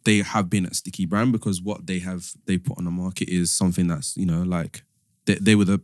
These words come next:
I, I'm assuming they were the first to do it or whatever, but their, their product was something that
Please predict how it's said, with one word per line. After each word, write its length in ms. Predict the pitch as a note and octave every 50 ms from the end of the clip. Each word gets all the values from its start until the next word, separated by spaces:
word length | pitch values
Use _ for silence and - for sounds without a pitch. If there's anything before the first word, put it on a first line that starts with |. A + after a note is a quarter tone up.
| -
I, 180 | G2 G#2 G2 F2 - -
I'm 180 | F#2 G2 F#2
assuming 320 | F#2 - - - B2 A2+ G2+
they 60 | G2
were 80 | F#2+ F2+
the 140 | F#2 F#2
first 360 | F2+ - - G2+ F#2+ - - -
to 60 | G#2+
do 60 | G#2+
it 60 | G#2 -
or 220 | F#2 F2+ F2+ E2 - -
whatever, 340 | - G#2 - G#2+ G#2 F#2 F2+
but 220 | D#2+ - F2 D2+ - _ _ - - - _ _ -
their, 220 | G#2+ G#2 G2 F#2
their 140 | E2+ G2 F#2
product 320 | - - A2+ G2 F2+ -
was 140 | F2 F2+ -
something 280 | - F#2 F2 F#2+ F2+ F2+
that 140 | E2+ D#2